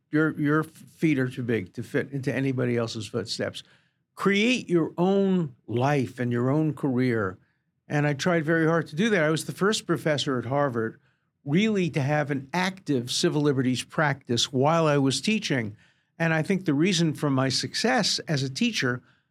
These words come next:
was I brought the practice into the classroom, and at the same time, I brought the classroom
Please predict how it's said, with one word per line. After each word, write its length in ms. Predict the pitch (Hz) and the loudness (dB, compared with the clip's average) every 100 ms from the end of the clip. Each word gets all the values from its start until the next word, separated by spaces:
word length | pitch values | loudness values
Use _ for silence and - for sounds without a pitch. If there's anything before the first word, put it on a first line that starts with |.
| _ | _
was 200 | 165 139 | 0 2
I 100 | 160 | 2
brought 520 | 135 123 165 170 185 - - | 0 -2 0 2 0 -8 -10
the 80 | |
practice 760 | 143 - 180 175 - 156 - - _ - | -6 0 0 -2 -2 -2 0 -4 _ 0
into 340 | 226 240 196 | 2 2 2
the 80 | 156 | 0
classroom, 840 | - 180 180 175 - 113 123 143 - _ _ _ - | 0 0 0 0 -2 -4 -4 -8 -12 _ _ _ 0
and 140 | 180 | 0
at 80 | 180 | 2
the 80 | 175 | 0
same 300 | - 190 185 | 2 2 2
time, 260 | 185 175 | 2 2
I 160 | 160 139 | 2 0
brought 320 | 123 151 151 | 2 2 2
the 80 | 143 | -2
classroom 840 | - 202 240 254 - 151 127 135 | -2 0 4 4 2 2 2 -2